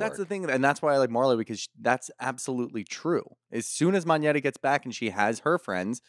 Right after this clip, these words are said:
Speaker 1: she's gonna act like that didn't happen.
Speaker 2: But you can hang if you have, like,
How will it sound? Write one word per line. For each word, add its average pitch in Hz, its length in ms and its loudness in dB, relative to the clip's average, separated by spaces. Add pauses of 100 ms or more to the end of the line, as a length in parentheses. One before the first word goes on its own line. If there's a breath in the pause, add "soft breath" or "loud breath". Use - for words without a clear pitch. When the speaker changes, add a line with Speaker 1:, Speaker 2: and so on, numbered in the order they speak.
(440 soft breath)
Speaker 1:
she's 170 180 -2
gonna 202 160 2
act 185 220 4
like 185 140 0
that 180 120 2
didn't 185 160 -6
happen. 247 320 -6 (100)
Speaker 2:
But 139 400 -8
you 226 140 -2
can 226 160 -2
hang 147 720 0 (500)
if 160 220 -4
you 151 160 0
have, 156 680 -2
like, 113 380 0